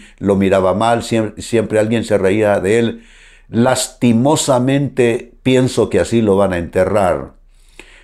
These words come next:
porque no ha querido y tal vez no ha tenido la ayuda suficiente y necesaria como para ser confrontado con esa situación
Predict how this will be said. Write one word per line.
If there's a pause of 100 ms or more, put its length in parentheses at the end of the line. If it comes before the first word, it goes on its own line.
(120)
porque
no
ha
querido
y
tal
vez
no
ha
tenido
la
ayuda
suficiente
y
necesaria (1160)
como
para
ser
confrontado
con
esa
situación